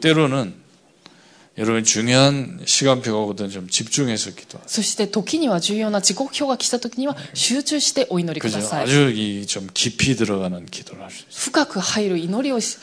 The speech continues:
Speaker 2: することも必要です。
Speaker 1: 교회에서는 못해요.
Speaker 2: それを教会ですることはできません。
Speaker 1: 교회에서 여러분이 혼자 깊이 들어갑니까? 못 들어가요.
Speaker 2: 教会で一人で深く長く入るってことはできないと思います。
Speaker 1: 그죠?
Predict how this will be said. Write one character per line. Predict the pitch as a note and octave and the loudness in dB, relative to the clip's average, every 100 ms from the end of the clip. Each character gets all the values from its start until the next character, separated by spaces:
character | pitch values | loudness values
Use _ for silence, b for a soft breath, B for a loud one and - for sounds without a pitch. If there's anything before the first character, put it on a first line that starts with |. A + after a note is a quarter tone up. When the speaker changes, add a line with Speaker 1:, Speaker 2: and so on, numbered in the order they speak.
| B | B
Speaker 2:
す | - G3+ | -4 -4
る | G3+ | -2
こ | G3 | -2
と | A3+ | 0
も | C4 | 2
必 | - E3 | 0 -2
要 | C3 | -4
で | - | -4
す。 | F3+ - | -4 0
Speaker 1:
교 | |
회 | A#2+ E3 | 4 6
에 | |
서 | F#3 G3 | 4 2
는 | C#3 | 0
못 | F#2 F2+ - | -4 -10 -10
해 | G#2+ | -8
요. | G2+ D#3+ | -8 -2
Speaker 2:
そ | G3+ | 0
れ | |
を | F3+ | 2
教 | F3 B3 E4+ | 2 2 4
会 | F4+ F4 D#4+ | 4 4 2
で | |
す | D4 C4+ | 0 -2
る | |
こ | A#3 | -4
と | A3 | -2
は | F3+ | -2
で | E3 | -2
き | F3+ | -2
ま | E3+ | -2
せ | E3 | 6
ん。 | D3+ | 8
Speaker 1:
교 | |
회 | E3 | 8
에 | |
서 | D#3+ C#3+ | 6 4
여 | |
러 | C#3+ | 4
분 | C#3+ | 0
이 | |
혼 | C3+ - F#3 | -2 0 2
자 | E3+ D#3+ | 2 2
깊 | - - - - | 2 0 0 -2
이 | B2 | 0
들 | A2 | 0
어 | G#2 | 0
갑 | F#2 F2+ | -2 -8
니 | |
까? | F#2 - | -14 -14
못 | G#2+ A2 | -6 -6
들 | - | -6
어 | G#2+ | -12
가 | - | -12
요. | - | -4
Speaker 2:
教 | A#3 B3+ | -2 0
会 | B3+ A#3+ | 2 2
で | A3 | 0
一 | - D4+ | 0 0
人 | E4 | 2
で | A3+ E3 - | 2 0 -2
深 | - E4 | -2 0
く | E4 F#3+ | 2 0
長 | F#3+ B3+ B3 | 0 0 -2
く | F#3 | -2
入 | G#3+ | -2
る | G3 | -2
っ | F#3 | -4
て | F3+ | -6
こ | F3 | -6
と | E3 | -4
は | C#3+ | -2
で | F#3 | -2
き | F3+ | 0
な | B3+ | 0
い | F#3+ | -2
と | C3+ | -4
思 | F2+ | -8
い | |
ま | A#1 - | -10 -10
す。 | - - | -12 -4
Speaker 1:
그 | D3 | -2
죠? | C3+ C#3+ | -2 -4